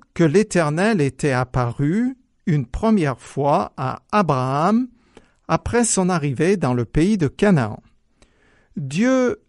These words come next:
répète à Jacob la promesse qu'il a faite à son grand-père Abraham et à Isaac, son père. «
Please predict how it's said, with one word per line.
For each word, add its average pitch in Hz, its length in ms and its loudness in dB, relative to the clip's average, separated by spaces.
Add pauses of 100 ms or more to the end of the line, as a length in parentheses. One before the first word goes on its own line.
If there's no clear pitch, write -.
répète 156 460 0
à 160 80 0
Jacob 160 600 0
la 123 180 -2
promesse 131 720 -2
qu'il 160 240 -2
a 127 100 0
faite 196 300 -4
à 151 80 -2
son 147 220 -2
grand-père 117 640 -2
Abraham 131 480 0
et 147 100 0
à 123 100 -2
Isaac, 143 720 -2
son 123 280 -4
père. « - 400 -8